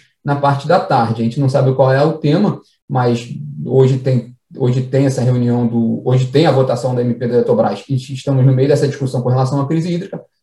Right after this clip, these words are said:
São dois temas que certamente vão passar ali nessa, nesse encontro entre os ministros. E na área de petróleo e gás, uma informação muito importante também foi que a Petrobras informou ontem à noite que o Conselho de Administração da companhia autorizou a convocação de uma nova Assembleia Geral de Acionistas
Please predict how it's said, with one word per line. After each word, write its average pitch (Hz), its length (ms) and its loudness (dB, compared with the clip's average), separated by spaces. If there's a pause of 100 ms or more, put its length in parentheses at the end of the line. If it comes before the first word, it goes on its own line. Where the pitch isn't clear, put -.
São 143 100 2
dois 151 200 4
temas 147 240 0
que - 80 -14
certamente 147 420 0
vão 139 160 4
passar 143 320 0
ali 127 160 2
nessa, 139 400 0 (160)
nesse 135 180 -2
encontro 147 440 2
entre 143 160 -2
os 143 100 -2
ministros. 151 720 0 (1040)
E 269 120 0
na 269 140 4
área 170 200 2
de 160 80 -6
petróleo 139 320 0
e 117 40 -2
gás, 147 400 0 (220)
uma 151 140 2
informação 147 320 4
muito 147 140 -2
importante 143 360 0
também 165 280 2
foi - 140 -4
que 208 60 2
a - 40 -2
Petrobras 160 500 2
informou 151 560 2
ontem 202 220 0
à 151 40 0
noite 139 360 -4 (340)
que - 80 -6
o 151 40 -4
Conselho 165 300 0
de 170 40 0
Administração 147 400 0
da 143 80 4
companhia 151 500 2
autorizou 170 720 2 (280)
a 151 100 -4
convocação 170 460 2
de 165 60 2
uma 175 120 2
nova 196 280 4
Assembleia 151 400 2
Geral 139 440 2
de 135 60 -4
Acionistas 131 540 -4